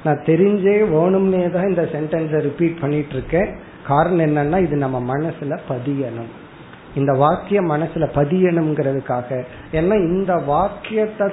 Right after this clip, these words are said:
தான் விளக்குகின்றார். இது வந்து உபனிஷத்துல வந்து, "ஆத்மனஸ்து காமாய சர்வம் பிரியம் பவதி", ஆத்மனக, தன்னுடைய பிரயோஜனத்திற்காகத்தான் எல்லாத்தையும் நம்ம நேசிக்கிறோம்.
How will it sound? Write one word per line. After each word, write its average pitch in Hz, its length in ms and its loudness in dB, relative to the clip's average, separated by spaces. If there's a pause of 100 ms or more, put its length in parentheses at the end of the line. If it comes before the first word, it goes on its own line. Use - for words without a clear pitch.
தான் 240 240 0
விளக்குகின்றார். 143 800 -4 (640)
இது 160 220 6
வந்து 170 360 4
உபனிஷத்துல 185 640 2
வந்து, 156 580 0
"ஆத்மனஸ்து 185 1040 -2
காமாய 156 720 0 (100)
சர்வம் 135 520 -4
பிரியம் 135 440 -6
பவதி", 123 480 -8 (340)
ஆத்மனக, 156 800 0 (120)
தன்னுடைய 175 920 2 (400)
பிரயோஜனத்திற்காகத்தான் 170 1700 0 (380)
எல்லாத்தையும் 175 760 2
நம்ம 156 260 -2
நேசிக்கிறோம். 135 680 -2